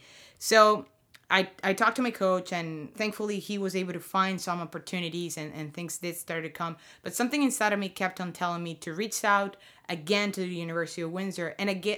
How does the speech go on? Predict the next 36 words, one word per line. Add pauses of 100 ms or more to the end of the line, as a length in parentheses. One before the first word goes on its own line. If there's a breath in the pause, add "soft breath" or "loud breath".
and,
and
at
least
ask
for
advice (420 loud breath)
with
the
coach,
because (640 loud breath)
we
ended
up
our
relationship
in
very
good
terms.
I
was
very
honest
throughout
our
recruiting
process, (280 loud breath)
and
I
did
respect
her
a
lot. (180 soft breath)
So